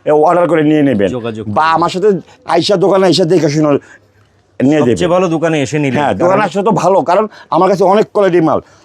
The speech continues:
Speaker 1: সব তো আর দেখাইতে পারি না।
Speaker 2: একান্তই যারা আসতে
Speaker 1: দেখেন।
Speaker 2: পারলো না, ভিডিও কলে দেখে নিতে পারবো না?
Speaker 1: হ্যাঁ, হ্যাঁ, হ্যাঁ, ভিডিও করে দেখতে পারবে।
Speaker 2: স্যাম্পল আছে, অনেক সুন্দর সুন্দর স্যাম্পল
Speaker 1: দেখেন।
Speaker 2: এগুলা।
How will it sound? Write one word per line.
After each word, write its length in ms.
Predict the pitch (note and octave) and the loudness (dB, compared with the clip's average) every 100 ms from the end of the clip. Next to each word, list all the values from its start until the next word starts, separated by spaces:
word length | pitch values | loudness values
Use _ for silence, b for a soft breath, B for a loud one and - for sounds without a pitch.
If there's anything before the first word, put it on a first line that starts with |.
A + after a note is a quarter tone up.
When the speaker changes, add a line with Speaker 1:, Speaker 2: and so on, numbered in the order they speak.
| - | -8
Speaker 1:
সব 140 | D#3 | -6
তো 80 | C#3 | -2
আর 60 | F3+ | -2
দেখাইতে 340 | G3+ F#3+ F3+ | 0 2 2
পারি 160 | E3 C#3+ | 2 0
না। 220 | G2+ D#2 - | -2 -4 -6
Speaker 2:
একান্তই 460 | D#3+ F#3+ F#3 G3+ G3 | -4 -2 -2 0 0
যারা 200 | G3 F#3+ | 0 2
আসতে 140 | C#3+ | 2
Speaker 1:
দেখেন। 120 | - | 2
Speaker 2:
পারলো 160 | F3+ E3+ | 0 0
না, 120 | D#3+ | 0
ভিডিও 300 | C3+ D3 E3+ | 0 0 0
কলে 180 | F3+ F3 | 0 0
দেখে 180 | D#3 F3 | -2 -4
নিতে 140 | E3+ | -2
পারবো 160 | E3 E3+ | -4 -2
না? 60 | |
Speaker 1:
হ্যাঁ, 160 | F3 G#3+ | 0 0
হ্যাঁ, 180 | F3+ C#3+ | 0 0
হ্যাঁ, 140 | C#3 | 0
ভিডিও 240 | D3 F#3 | 2 2
করে 140 | F3+ F3 | 2 0
দেখতে 200 | F3 F3 | -2 -2
পারবে। 240 | E3 G#3 - - | 0 -2 -4 -18
Speaker 2:
স্যাম্পল 420 | - C3 B2 C#3+ | -12 -10 -6 -2
আছে, 320 | C3+ - E3 | -2 0 0
অনেক 220 | B2+ C3+ | 2 -2
সুন্দর 260 | - D3+ D3 | -4 -4 -4
সুন্দর 300 | - D3 C#3 | -4 -4 -4
স্যাম্পল 300 | - C3 G2 | -4 -4 -2
Speaker 1:
দেখেন। 140 | C3+ | -2
Speaker 2:
এগুলা। 280 | - C3+ F3+ | 0 0 -2